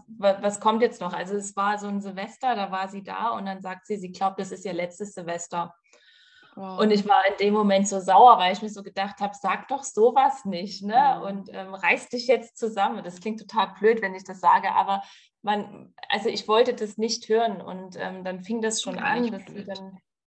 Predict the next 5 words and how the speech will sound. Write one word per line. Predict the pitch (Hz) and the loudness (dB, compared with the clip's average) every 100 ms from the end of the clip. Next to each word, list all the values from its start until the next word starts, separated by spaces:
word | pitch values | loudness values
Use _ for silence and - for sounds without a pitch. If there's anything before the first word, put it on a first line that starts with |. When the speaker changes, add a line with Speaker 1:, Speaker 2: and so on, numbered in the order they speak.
| _ _ - - - _ - | _ _ -20 -20 -20 _ 2
Speaker 1:
wusste, | 254 247 240 | 2 2 0
dass | 214 220 220 | 4 4 0
sie, | 208 208 208 | -6 0 0
ähm, | - 196 190 185 185 180 190 - | 2 0 -2 -8 -10 -10 -10 -6
das | - - - - | -2 -2 -4 -16